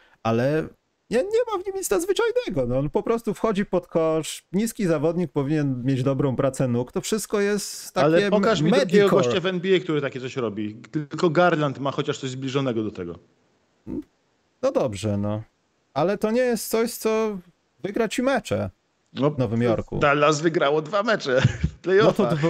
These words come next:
Speaker 1: no to dwa, no ale to wtedy była, wiesz, to wtedy były dodatkowe czynniki, to jest zawsze więcej, ale ja się z-, ja szanuję, podoba mi się to, ale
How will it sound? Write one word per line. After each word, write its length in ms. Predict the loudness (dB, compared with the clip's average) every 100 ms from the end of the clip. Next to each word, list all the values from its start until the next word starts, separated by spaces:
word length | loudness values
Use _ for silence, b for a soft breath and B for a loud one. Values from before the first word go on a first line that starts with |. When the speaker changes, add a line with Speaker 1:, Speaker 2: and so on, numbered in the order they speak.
| 0
Speaker 1:
no 200 | -2 0
to 140 | 0
dwa, 420 | 0 2 2 2
no 100 | 2
ale 180 | 0 0
to 120 | 0
wtedy 260 | -2 0 0
była, 280 | 2 0 0
wiesz, 320 | 0 0 0
to 140 | -2
wtedy 280 | -2 0 0
były 160 | 0 2
dodatkowe 480 | 0 0 0 -2 -2
czynniki, 560 | -2 0 0 -2 -6
to 100 | -4
jest 200 | -2 0
zawsze 380 | -2 -4 -4 -4
więcej, 440 | -2 -2 -4 -2
ale 280 | 0 0 0 -4 b b b
ja 100 | -2
się 120 | 0
z-, 180 | -2 -4 b b
ja 180 | -2 -2 -4 -4
szanuję, 580 | -2 2 2 2 0 0
podoba 360 | 0 2 0 0
mi 100 | 0
się 140 | -2
to, 280 | 0 -2 0
ale 340 | 0 0 -2